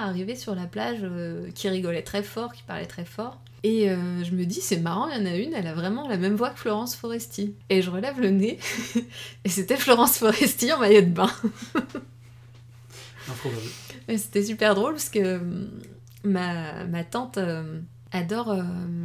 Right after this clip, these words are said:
Speaker 1: chercher des coquillages euh, typique de la Corse, c'est des yeux de Sainte-Lucie. Et c'est sa passion, vraiment, quand on va à la plage, euh, elle, elle cherche dans le sable, euh,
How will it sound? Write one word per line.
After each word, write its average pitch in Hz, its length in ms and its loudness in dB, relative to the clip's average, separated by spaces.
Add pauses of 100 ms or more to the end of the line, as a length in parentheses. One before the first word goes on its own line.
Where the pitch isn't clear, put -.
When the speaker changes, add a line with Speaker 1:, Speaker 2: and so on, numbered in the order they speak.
(440)
Speaker 1:
chercher 208 380 -4
des 190 300 -2
coquillages 233 600 -4 (520)
euh, 180 800 -6
typique 226 400 -8
de 190 180 -2
la 180 180 -4
Corse, - 260 -10
c'est - 300 -10
des 175 320 -6
yeux 233 80 -6
de 240 60 -16
Sainte-Lucie. 202 600 -10 (180)
Et - 40 -8
c'est 170 140 -8
sa 170 140 -8
passion, 196 380 -4
vraiment, 196 280 -2
quand - 180 -12
on 180 60 -6
va 170 100 -4
à 170 40 -6
la 160 120 -8
plage, 233 300 -4
euh, 170 360 -4
elle, 170 100 -6
elle 165 520 -10
cherche 214 260 -6
dans 180 100 -6
le 175 60 -6
sable, 214 300 -6
euh, 170 220 -6